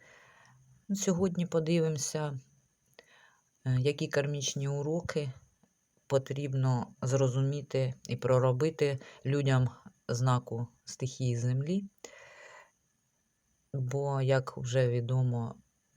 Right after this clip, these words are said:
змінені віктори, е, відбулися зміни переходу в інші сузір'я. В сузір'ї Риб зараз знаходяться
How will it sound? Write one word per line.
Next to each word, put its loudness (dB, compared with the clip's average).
змінені 0
віктори, -4
е, -4
відбулися 0
зміни 2
переходу 2
в -10
інші 0
сузір'я. -6
В -20
сузір'ї -8
Риб 0
зараз 0
знаходяться -4